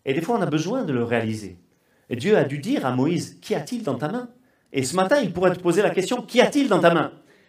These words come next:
Est-ce que tu l'as, ce bâton ? Est-ce que tu réalises que, est-ce que tu crois que c'est un simple bâton ou est-ce que tu crois que c'est le bâton de Dieu, véritablement ?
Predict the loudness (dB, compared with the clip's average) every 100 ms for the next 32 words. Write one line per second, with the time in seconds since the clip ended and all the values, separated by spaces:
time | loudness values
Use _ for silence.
0 | _ 0 0 0 2 6 6 4 4 4
1 | 4 0 0 -2 4 6 6 4 6 6
2 | 6 2 -18 _ 2 2 2 2 4 4
3 | 6 4 4 2 4 6 6 6 6 4
4 | 2 0 2 0 2 4 4 4 2 6
5 | 6 6 4 4 4 4 2 2 2 2
6 | 0 -2